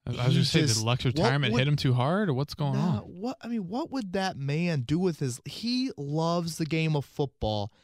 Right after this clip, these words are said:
Speaker 2: and the Colts, s-, he's always been around it. He's not this, this, uh, Stan Kroenke or, um, you know, I don't know all these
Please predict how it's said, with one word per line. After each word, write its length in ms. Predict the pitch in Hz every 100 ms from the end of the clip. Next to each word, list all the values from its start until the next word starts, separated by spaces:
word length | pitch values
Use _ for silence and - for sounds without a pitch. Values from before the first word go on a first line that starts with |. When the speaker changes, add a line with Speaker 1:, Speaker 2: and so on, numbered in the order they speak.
| _ _
Speaker 2:
and 140 | 127
the 80 | 123
Colts, 520 | - - 135 - - -
s-, 320 | - - - -
he's 180 | 240 254
always 260 | 233 269 226
been 160 | 220 233
around 320 | 180 233 160
it. 100 | - - -
He's 220 | 262 220
not 280 | 214 269 -
this, 260 | 214 180 -
this, 320 | 170 170 - - _ _ _ -
uh, 380 | 135 123 113 107 - -
Stan 400 | - 202 202 185
Kroenke 720 | 185 175 185 - 202 190 185
or, 500 | - 139 131 127 113 - _ _ -
um, 580 | 113 110 104 98 104 - _
you 120 | - 170
know, 60 |
I 120 | 147
don't 180 | 196 151
know 140 | 143 139
all 140 | 131
these 180 | 123